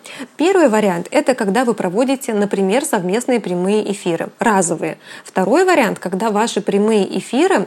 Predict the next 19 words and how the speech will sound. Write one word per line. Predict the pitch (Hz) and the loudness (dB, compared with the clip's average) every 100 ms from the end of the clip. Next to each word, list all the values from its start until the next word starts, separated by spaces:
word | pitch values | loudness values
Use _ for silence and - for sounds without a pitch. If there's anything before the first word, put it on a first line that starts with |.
| - | -4
становятся | - 185 196 294 320 285 | -6 -2 0 0 0 0
сериалом, | - 262 208 180 156 - | 2 2 2 0 -2 -6
когда | - 180 202 | -4 -2 0
вы | 190 | 0
с | 202 | 0
экспертом | 190 - 247 370 311 202 | -2 -2 0 0 2 0
выходите | 185 - 185 254 285 381 - - - | 0 0 0 0 -2 -4 -6 -14 -8
и | - 285 262 - | 0 4 4 2
разбираете | 202 190 185 196 277 320 - | -2 0 2 2 2 2 0
одну | 196 202 196 233 202 | -2 0 2 2 0
тему | 277 370 269 | 2 4 2
в | 175 | 2
несколько | 208 285 269 220 214 | 0 0 -2 -2 -4
серий. | 208 196 170 - - - - 269 247 | -2 -2 -2 -6 -12 -18 -16 -14 -4
Третий | - 349 403 294 | 0 2 2 2
вариант | 233 214 190 | 0 0 0
коллаборации — | - 185 185 196 175 165 185 175 | 0 0 0 0 -2 -2 -4 -2
это | 294 339 254 | -2 -2 0
провести | 220 196 190 302 | 2 0 0 -2